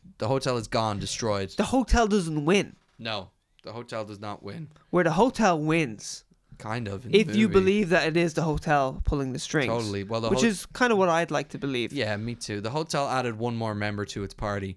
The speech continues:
Speaker 2: Yeah,
Speaker 1: Not the,
Speaker 2: exactly.
Speaker 1: not the member it wanted.
Speaker 2: Yeah, and loads of theories think that the hotel consumed him.
Speaker 1: Mm-hmm. Yeah.
Speaker 2: Which I kinda, I like that idea.
Speaker 1: I like that idea too. Well, I mean, they had, there's an original ending.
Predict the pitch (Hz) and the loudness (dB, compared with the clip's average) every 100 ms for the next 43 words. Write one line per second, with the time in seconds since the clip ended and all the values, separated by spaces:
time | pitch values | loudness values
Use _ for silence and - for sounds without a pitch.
0 | - 185 202 131 165 190 202 165 113 120 | -2 2 2 2 2 2 2 -2 -4 -4
1 | 131 120 113 113 107 107 104 101 98 98 | -6 -6 -6 -4 -6 -6 -6 -8 -8 -12
2 | 101 - - 165 156 160 185 180 - 170 | -14 -18 -6 0 2 4 4 2 -2 -2
3 | 175 170 160 - 165 156 147 131 - _ | 0 -2 -8 -8 -8 -4 -4 -4 -10 _
4 | _ 156 170 170 156 143 147 139 - - | _ -6 -6 -2 -2 -4 -6 -8 -6 0
5 | 170 196 202 - 220 208 202 202 107 107 | 2 2 -2 -2 0 2 0 -2 -6 -6
6 | 107 107 - 107 104 101 - - - 196 | -8 -10 -12 -8 -4 -4 -4 -6 2 2
7 | - 208 170 175 190 190 143 135 - 123 | 4 2 4 2 2 2 0 -2 -2 -6
8 | 147 107 104 - 101 98 98 101 - - | -6 -6 -6 -6 -6 -6 -8 -10 -10 -10
9 | 98 - - 175 185 196 185 170 160 170 | -10 -10 -4 0 0 0 -2 -2 -4 -6
10 | - 151 139 147 180 143 127 147 151 107 | -6 -6 -4 -2 -2 0 0 0 -2 -2
11 | 151 | -4